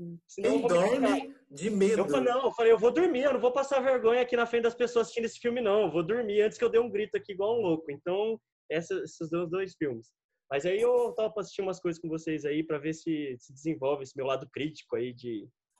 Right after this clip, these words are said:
Speaker 1: de filmes.
Speaker 2: Você já pensou uma pessoa que tá com tanto medo, que ela tá em pânico, ela tá assim, suando frio, ela tá com calafrio, o estômago dela tá embrulhada, ela pensa, "Eu vou dormir."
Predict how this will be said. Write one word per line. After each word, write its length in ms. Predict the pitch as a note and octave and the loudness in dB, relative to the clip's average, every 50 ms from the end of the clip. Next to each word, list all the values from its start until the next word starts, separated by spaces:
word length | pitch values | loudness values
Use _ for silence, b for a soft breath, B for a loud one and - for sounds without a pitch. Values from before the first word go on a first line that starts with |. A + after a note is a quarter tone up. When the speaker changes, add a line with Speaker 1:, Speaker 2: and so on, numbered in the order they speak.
| _ _ _ _ _ _ _ | _ _ _ _ _ _ _
Speaker 1:
de 100 | B2+ C3 | -18 -18
filmes. 560 | B2 - C#3+ D3 C#3+ A#2+ A2 G#2+ - - _ _ _ _ | -12 -8 -6 -6 -6 -6 -8 -12 -16 -20 _ _ _ _
Speaker 2:
Você 200 | - - - A#3 | -12 -4 -2 -2
já 140 | A#3 C#4+ C#4+ | 0 0 0
pensou 540 | D4 C4+ A#3+ G#3 G3 - A#3+ B3 A#3 G3+ F3+ | 0 0 0 0 0 0 0 0 2 2 2
uma 100 | F3 E3+ | 0 0
pessoa 340 | F3 F3 E3+ - F#3 F3+ F3+ | -2 -4 -4 -4 -6 -6 -6
que 60 | - | -6
tá 140 | - F3+ E3+ | -4 -4 -2
com 180 | E3+ E3 D#3 | -2 -2 -2
tanto 240 | - F#3+ G#3 G3+ F#3 | 0 -2 -2 -2 -2
medo, 340 | D#3+ D#3 E3+ F3 - - B3 | -2 0 0 -2 -2 -2 -4
que 80 | - | -2
ela 120 | C#3+ C3+ - | -2 -2 0
tá 100 | - E3 | 0 0
em 60 | E3 | -2
pânico, 500 | D#3+ - - - E3+ E3 C#3+ B2+ A#2+ B2 | -2 -4 -4 0 2 2 2 2 -2 -2
ela 160 | A2+ A2 A#2 A#2 | -2 -2 -2 -2
tá 140 | - C#3+ | -2 -2
assim, 420 | C3+ C3 - - D3 C#3+ B2+ - - | -4 -4 -4 -4 -4 -4 -4 -6 -8
suando 480 | - - - G#3 F#3 E3 G3+ A3 G3+ | -14 -10 -4 0 0 2 2 0 -2
frio, 380 | G3 - - D3 C3+ A#2+ G#2+ A2+ | -4 -4 -4 -4 -4 -4 -6 -6
ela 140 | B2+ A#2+ A#2 | -8 -8 -8
tá 100 | - - | -8 -8
com 160 | - - C#3+ | -10 -10 -10
calafrio, 520 | - - G3+ A3 G3+ - - C3+ B2+ A2+ G#2 | -6 -4 -4 -4 -4 -6 -6 -4 -4 -4 -4
o 40 | A2 | -6
estômago 360 | - - C3 C#3 C#3 C3+ C#3 | -10 -6 -4 -2 -2 -2 -2
dela 200 | C#3+ C#3+ D3 C3 | -2 0 -2 -2
tá 160 | - D#3+ C#3+ | 0 0 0
embrulhada, 640 | C#3+ F3 G3+ F#3 E3+ C#3 B2+ B2 A2+ G2+ G2+ F#2+ - B B B B B - | 0 0 0 0 0 0 0 0 0 -2 -4 -6 -6 B B B B B -6
ela 160 | A#2 A#2+ A#2 | -4 -4 -4
pensa, 500 | - C3 A#2 G#2 G#2 - - - G#2 - - _ _ _ _ _ _ _ _ _ _ _ _ _ - | -2 0 0 -2 -2 -6 -10 -14 -16 -16 -18 _ _ _ _ _ _ _ _ _ _ _ _ _ -8
"Eu 80 | - - | -6 -4
vou 100 | A2+ G#2+ | -2 -2
dormir." 400 | G#2 A2+ D#3+ F3+ E3+ E3+ - | -2 -2 -2 -2 -4 -6 -10